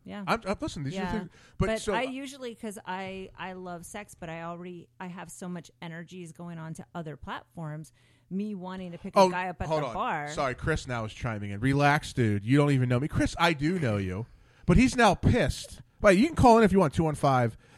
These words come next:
Speaker 2: seven one six, one one zero eight, if you wanna defend yourself on the other side. I do know you, and I was, he's pissed 'cause I called him out on it. See, again, this is when reality comes with the radio show.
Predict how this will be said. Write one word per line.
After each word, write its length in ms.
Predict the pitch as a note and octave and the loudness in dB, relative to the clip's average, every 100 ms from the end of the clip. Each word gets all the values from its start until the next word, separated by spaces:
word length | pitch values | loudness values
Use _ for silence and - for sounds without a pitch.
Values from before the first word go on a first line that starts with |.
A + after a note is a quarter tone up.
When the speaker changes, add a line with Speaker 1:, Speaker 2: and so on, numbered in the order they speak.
| A3 | -2
Speaker 2:
seven 280 | A3 E3 D3+ | 4 4 6
one 120 | C#3+ | 4
six, 320 | - D3+ C3+ | 4 2 4
one 220 | C#3 C#3 C#3 | 4 6 6
one 160 | C3 | 4
zero 220 | A2+ C3 | 6 6
eight, 40 | B2 | 6
if 100 | A#2 | 4
you 60 | |
wanna 140 | A#2 A2+ | 2 0
defend 260 | A2 C3 | 0 0
yourself 320 | B2 A2 G#2+ A#2 | 0 0 -2 -4
on 60 | |
the 80 | A#2 | -4
other 140 | G#2+ | -4
side. 420 | - C3 G#2 F2 - _ _ _ _ - | -2 -2 0 -4 -10 _ _ _ _ 4
I 160 | G3+ A3+ | 6 8
do 260 | E3 A3 | 4 2
know 180 | E3+ A2 | 0 0
you, 340 | G2 E2+ A2 - - | -2 -6 -10 -12 0
and 120 | E3 | 2
I 140 | E3 D#3+ | 4 4
was, 160 | C#3+ C3+ | 2 0
he's 260 | C#3+ A3 - | 0 0 4
pissed 360 | - A#3 - | 6 6 4
'cause 100 | D#3+ | -2
I 100 | B2+ | -6
called 300 | B2 - C#3 | -6 -6 -6
him 80 | A2+ | -6
out 200 | B2 A2+ | -8 -8
on 140 | E2+ D#2 | -10 -18
it. 60 | _ | _
See, 200 | - A3 | -4 -2
again, 500 | G3 C4 B3 F#3 G3 - _ | 0 2 2 -2 -6 -16 _
this 160 | F3 F3+ | -4 -4
is 100 | G#3+ | -4
when 180 | G#3+ G3 | -4 -2
reality 580 | G3 F3+ G#3 C4 G#3 F3+ | 0 4 4 4 2 2
comes 260 | F3+ F#3 | 0 0
with 100 | F3 | 0
the 80 | E3 | 2
radio 400 | F3+ B3 G3+ B2+ | 0 2 4 4
show. 440 | B2 C3 A2 A2+ | 2 0 0 0